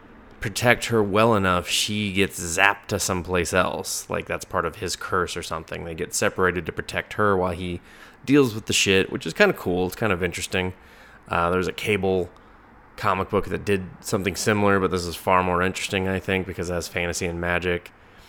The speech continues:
Uh, she learns from this, like, half lion, half wizard dude about some, some shit, I guess. It's all just, like,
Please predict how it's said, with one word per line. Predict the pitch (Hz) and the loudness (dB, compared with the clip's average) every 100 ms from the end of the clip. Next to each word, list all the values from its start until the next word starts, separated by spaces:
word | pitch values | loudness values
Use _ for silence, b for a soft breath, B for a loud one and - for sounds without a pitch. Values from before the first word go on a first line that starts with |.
| B B B - - - | B B B -20 -10 0
Uh, | 98 | 0
she | - 113 | 2 0
learns | 110 117 110 | 2 2 0
from | 104 | 0
this, | 95 - | -2 -2
like, | 92 | -4
half | - 113 104 - | 0 2 2 2
lion, | 92 95 104 104 | 0 2 2 0
half | 92 101 101 - - - _ _ - | 0 0 0 -4 -16 -20 _ _ -12
wizard | 95 101 104 98 95 | -6 -2 0 -2 -4
dude | 95 101 107 110 110 101 - - - | -2 0 2 0 -4 -8 -16 -20 -14
about | - 95 92 | -2 0 0
some, | - 87 85 - _ - | -4 -10 -10 -14 _ -14
some | - 87 | -10 -4
shit, | - 101 110 - - - _ _ - | -2 2 2 0 -6 -20 _ _ -8
I | 110 | -2
guess. | 107 110 113 | 2 2 2
It's | 98 | -2
all | 92 92 | 0 0
just, | 92 - | -2 -4
like, | 95 | -6